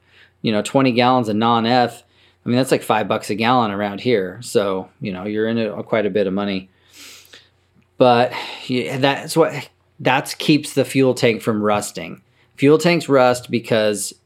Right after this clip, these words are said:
they get run at half full their whole life, and the, the upper half starts to rust, um, 'cause they're raw metal inside. There's no liner. Uh, so, um, that's what causes the rust. So to,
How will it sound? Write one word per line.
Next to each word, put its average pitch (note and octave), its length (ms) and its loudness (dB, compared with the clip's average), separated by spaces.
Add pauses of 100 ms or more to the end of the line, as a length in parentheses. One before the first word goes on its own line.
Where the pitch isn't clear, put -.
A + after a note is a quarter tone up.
(100)
they A2 200 -2
get G#2 160 -2
run A2+ 240 0
at G#2+ 80 -6
half - 580 -6
full A#2+ 360 6
their A2+ 120 2
whole A2+ 200 2
life, G2 320 -2 (440)
and G#2 460 -2
the, G2+ 220 -4 (220)
the G#2 300 -6
upper B2 280 2
half G#2+ 480 -2 (640)
starts G2+ 340 -4
to A2+ 100 -6
rust, G2+ 460 -4 (600)
um, F#2+ 460 -12 (260)
'cause A#2 140 -4
they're B2 160 4
raw A#2+ 300 2
metal A2 360 0
inside. F#2+ 360 -4
There's G#2+ 180 -2
no A2 140 -2
liner. F#2+ 580 -6 (480)
Uh, F2+ 380 -4
so, G#2+ 360 0 (1160)
um, F#3+ 500 -6 (380)
that's B2 340 2
what C3 80 -2
causes A2 300 -2
the G2+ 100 0
rust. A2+ 300 2
So A#2 100 4
to, A2 240 -2